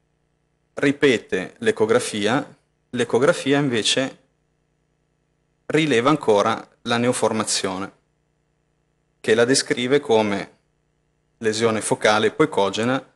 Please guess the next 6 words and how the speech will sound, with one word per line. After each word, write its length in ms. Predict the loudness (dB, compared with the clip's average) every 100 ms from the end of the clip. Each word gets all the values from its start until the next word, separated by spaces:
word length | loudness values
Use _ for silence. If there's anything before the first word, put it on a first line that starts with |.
| _
a 120 | -8 -2
margini 360 | 0 0 -4
frastagliati 880 | -4 -6 -4 -2 -2 -4 -6 -12 -10
di 80 | -10
diciotto 420 | -6 -4 -4 -4
millimetri 720 | -6 -6 -8 -10 -6 -6 -6